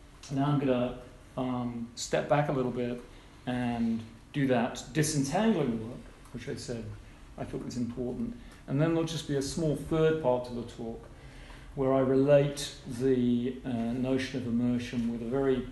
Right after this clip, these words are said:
important and long-standing idea in relation to film viewership,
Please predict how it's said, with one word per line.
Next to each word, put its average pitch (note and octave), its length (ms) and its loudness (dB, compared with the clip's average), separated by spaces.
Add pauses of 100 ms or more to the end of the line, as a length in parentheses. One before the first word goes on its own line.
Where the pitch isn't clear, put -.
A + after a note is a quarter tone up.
(840)
important C3+ 920 -2 (180)
and A#2+ 180 -4
long-standing C3 640 0
idea A2+ 640 -2 (560)
in A#2 140 2
relation A2+ 420 -2
to - 60 -10
film A3 480 6
viewership, A#2 580 -2